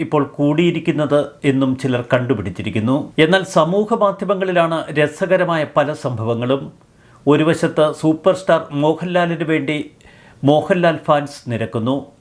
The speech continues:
മറുവശത്ത് മെഗാസ്റ്റാർ മമ്മൂട്ടിക്ക് വേണ്ടി. മമ്മൂട്ടി ഇത്തരം ഏർപ്പാടുകളിലൊന്നും പെടില്ല എന്ന് മമ്മൂട്ടിയുടെ ഫാൻസുകാർ. ഇപ്പുറത്ത് മോഹൻലാൽ "പോ മോനെ ദിനേശ" എന്ന മട്ടിലാണ്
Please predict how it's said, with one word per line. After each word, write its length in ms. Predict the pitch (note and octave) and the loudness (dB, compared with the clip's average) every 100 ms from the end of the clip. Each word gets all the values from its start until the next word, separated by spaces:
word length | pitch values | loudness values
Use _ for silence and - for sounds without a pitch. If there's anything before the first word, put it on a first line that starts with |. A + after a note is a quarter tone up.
| B2+ | 0
മറുവശത്ത് 580 | C3 D3 C#3+ A#2+ - D3 - C3 | 2 2 0 -2 0 0 0 0
മെഗാസ്റ്റാർ 520 | C3 D#3 D3+ - D3 B2 | 2 2 0 0 -2 0
മമ്മൂട്ടിക്ക് 520 | B2 B2+ C#3 C#3 A#2 G2+ | -2 0 -2 -2 -4 -2
വേണ്ടി. 260 | G#2 G#2+ C#3 - - - - - - - C3 | -2 0 0 -2 -16 -20 -20 -20 -20 -6 0
മമ്മൂട്ടി 520 | C#3+ E3 F#3 G#3 G#3 F#3 - F3 | 2 2 2 0 0 -2 -2 -6
ഇത്തരം 340 | E3 G3+ F#3+ E3+ | -4 0 0 2
ഏർപ്പാടുകളിലൊന്നും 840 | D#3+ E3 F#3 F3 F3+ F3 E3+ D#3 D3+ | -2 0 0 0 -2 -4 -4 -4 -4
പെടില്ല 300 | D#3+ D3+ D#3 D3 C3 - | -2 -2 0 0 0 -4
എന്ന് 140 | D3 C#3+ | -2 2
മമ്മൂട്ടിയുടെ 580 | C3 C3+ D3 D3 C#3 A#2+ G#2+ | 2 0 -4 -2 0 0 0
ഫാൻസുകാർ. 500 | A2 G#2 A#2+ A2+ B2+ - - - - - - | -2 -2 -2 0 -2 -6 -20 -20 -20 -8 0
ഇപ്പുറത്ത് 540 | B2 - C#3+ C#3 D3 C3+ D3+ C3 | 0 2 0 4 2 0 -2 0
മോഹൻലാൽ 500 | C#3 E3 D#3 D3+ C#3+ - - - _ - | 0 0 2 2 0 -6 -20 -20 _ 0
"പോ 120 | D3 F3 D3 | 2 2 0
മോനെ 260 | E3 D3+ - C#3+ | -4 -4 -6 -2
ദിനേശ" 340 | C#3 C3+ D3+ D3+ D3 - D#3 | 0 2 0 2 0 0 -2
എന്ന 160 | C#3 C#3+ | 0 2
മട്ടിലാണ് 480 | C3+ C#3+ C#3 C3 B2+ | 0 0 -2 0 -2